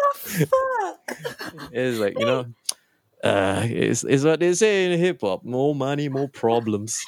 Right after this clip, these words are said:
Speaker 1: Yeah, you know, no, but I can, I can honestly understand why, you know, you don't have to kill your wife and your children lah for
Speaker 2: Or
Speaker 1: you to do
Speaker 2: feed them
Speaker 1: that,
Speaker 2: to a
Speaker 1: but
Speaker 2: tiger.
Speaker 1: <laughs> Yeah,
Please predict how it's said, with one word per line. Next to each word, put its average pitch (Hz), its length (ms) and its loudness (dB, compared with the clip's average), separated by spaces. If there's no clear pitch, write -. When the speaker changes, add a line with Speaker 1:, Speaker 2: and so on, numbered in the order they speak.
Speaker 1:
Yeah, 311 160 2
you 320 100 0
know, 330 120 2
no, 285 140 2
but 196 140 2
I 175 80 2
can, 220 240 0
I 196 140 0
can 196 180 -6
honestly 214 600 0
understand 151 840 -2
why, 135 460 -2
you 180 200 -2
know, 143 180 -2
you 240 180 2
don't 392 160 0
have 370 120 0
to 196 80 0
kill 190 220 0
your 135 240 -8
wife 151 360 -8
and 139 200 -4
your 123 220 -6
children 175 540 2
lah 214 260 2
for - 100 -8
Speaker 2:
Or 127 160 6
Speaker 1:
you 127 40 -2
to - 40 -4
do - 60 0
Speaker 2:
feed 135 180 4
them 127 100 4
Speaker 1:
that, 147 60 0
Speaker 2:
to 123 120 6
a - 20 2
Speaker 1:
but 113 100 0
Speaker 2:
tiger. 120 280 2
Speaker 1:
<laughs> - 360 2
Yeah, 285 100 6